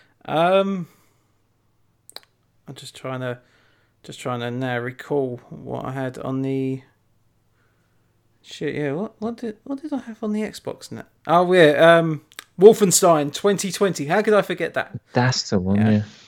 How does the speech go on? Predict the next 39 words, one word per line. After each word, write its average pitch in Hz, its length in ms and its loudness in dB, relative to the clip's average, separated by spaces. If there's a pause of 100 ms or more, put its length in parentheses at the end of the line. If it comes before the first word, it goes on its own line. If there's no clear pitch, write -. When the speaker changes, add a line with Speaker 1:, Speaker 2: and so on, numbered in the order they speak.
Speaker 1:
Wolfenstein 208 540 0
twenty 190 260 -4
twenty, 170 200 -6
the 147 80 -8
game 175 280 -2
that 175 120 -6
will 151 160 -6
never 175 300 -2
fucking 156 580 -4 (200)
ever 170 480 0 (100)
be 175 200 -2
even 156 220 -2
thought 170 280 -4
of. 135 140 -8
Never 165 200 0
mind 147 220 0
get 151 160 -8
made. 127 480 -8
Um, 156 460 -4 (1080)
yeah, 147 120 6
that 170 160 -2
was - 140 -8
a, 135 280 -8
<laughs> - 60 -20
that 185 120 -8
was 175 100 -10
quite - 240 -8
a - 20 -16
powerful 117 480 -10
one, 139 240 -10
wasn't 143 260 -14
it? 196 60 -18 (200)
Um, 180 280 -2
yes, 170 220 -6
the 180 100 -10
Metal 190 180 -2
Gear 196 180 0
Solid 196 380 -6
remake. 202 720 -8